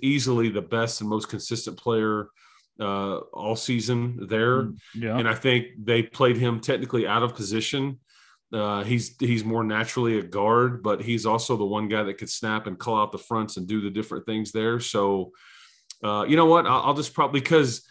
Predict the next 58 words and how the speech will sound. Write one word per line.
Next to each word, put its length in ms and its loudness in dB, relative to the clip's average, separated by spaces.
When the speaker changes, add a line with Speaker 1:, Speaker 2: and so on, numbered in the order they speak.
Speaker 1:
I 80 -2
can't, 420 2
you 80 0
know, 100 2
I, 180 0
I 100 -2
wanna 260 2
say 540 0
recency 500 -4
bias 360 2
would 120 -6
tell 160 0
me, 80 0
"Man, 200 -2
Tyler 300 -2
Shought's 360 -2
been 180 -4
really 240 -2
hot 260 0
lately, 380 -4
but 160 -8
he 100 -2
missed 280 -2
so 80 -2
much 280 -6
time." 460 -6
Speaker 2:
Sure. 360 -2
Speaker 1:
I 120 2
don't 160 4
think 160 2
there's 200 0
a 40 0
wideout 600 2
that 140 -10
you 80 -8
could 160 -8
point 340 -6
to, 420 -4
Speaker 2:
Mm-mm. 340 -4
Speaker 1:
or, 280 2
or, 320 6
and, 160 2
and, 260 -2
and 260 0
you, 160 0
you 200 2
look 180 -2
at 100 -4
SaRodorick 640 0
and 140 -4
Taj, 500 0
and 100 -2
it's 160 -6
like 160 -2
their 120 -4
numbers 400 0
are 120 -2
almost 680 -6